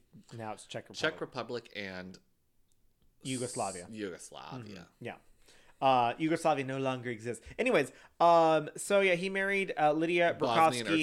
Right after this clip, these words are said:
Speaker 2: Herzegovina.
Speaker 1: Hinsman. Yes. They actually exist still.
Speaker 2: Yeah.
Speaker 1: Yeah. Uh,
Speaker 2: There was a, a war.
Speaker 1: There was a big war.
Speaker 2: When we were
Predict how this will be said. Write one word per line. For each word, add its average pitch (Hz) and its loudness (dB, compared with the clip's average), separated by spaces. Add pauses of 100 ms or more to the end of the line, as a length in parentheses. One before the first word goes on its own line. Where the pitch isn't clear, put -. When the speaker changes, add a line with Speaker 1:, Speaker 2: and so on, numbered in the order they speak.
Speaker 2:
Herzegovina. 156 -2
Speaker 1:
Hinsman. 147 -6 (420)
Yes. 127 -4 (380)
They 139 -2
actually 147 -8
exist 123 -14
still. - -20 (400)
Speaker 2:
Yeah. 98 -12 (300)
Speaker 1:
Yeah. - -10 (120)
Uh, 156 2 (320)
Speaker 2:
There 160 0
was 202 0
a, 135 4
a 123 2
war. 110 -6 (240)
Speaker 1:
There 156 2
was 156 2
a 151 2
big 147 0
war. 95 -8
Speaker 2:
When 123 -4
we 170 -2
were 151 -2